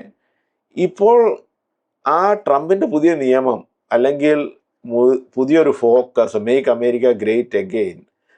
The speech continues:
ആ ഒരു ഫോക്കസ് കാരണം അമേരിക്കക്കാരുടെ ജോലി പോകുന്ന കാര്യത്തിൽ അത് വളരെ പ്രശ്നമായി മാറും. പണ്ടൊക്കെ ഇന്ത്യയിൽ ഒരു, ഒരുത്തനെ റിക്രൂട്ട് ചെയ്ത് കഴിഞ്ഞാൽ അമേരിക്കയിൽ നിന്ന് ഒരുത്തനെ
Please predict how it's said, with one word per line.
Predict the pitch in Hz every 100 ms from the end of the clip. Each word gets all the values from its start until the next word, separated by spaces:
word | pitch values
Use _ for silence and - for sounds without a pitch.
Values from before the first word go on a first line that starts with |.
| _ _ _ _ - 120 127
ആ | 151 190 170
ഒരു | 160 160 165 160 156 120
ഫോക്കസ് | 123 123 131 - 160 139
കാരണം | 117 113 113 - - 110
അമേരിക്കക്കാരുടെ | 135 156 165 165 165 156 151 147 151 156 156 - _ _ 113 113
ജോലി | 127 147 185 190
പോകുന്ന | 139 127 131 127
കാര്യത്തിൽ | 123 117 113 - 117 120 - - 107
അത് | 120 127 113
വളരെ | 110 113 120 123
പ്രശ്നമായി | 214 - 113 95 87 85
മാറും. | - - _ _ _ - _ 117 -
പണ്ടൊക്കെ | 131 196 190 180 165 _ _ _ 131
ഇന്ത്യയിൽ | 156 180 196 175
ഒരു, | 165
ഒരുത്തനെ | 156 151 165 165 151
റിക്രൂട്ട് | 143 165 165
ചെയ്ത് | 151 147
കഴിഞ്ഞാൽ | 143 143 143
അമേരിക്കയിൽ | 135 143 139 147 143
നിന്ന് | 131
ഒരുത്തനെ | 117 120 123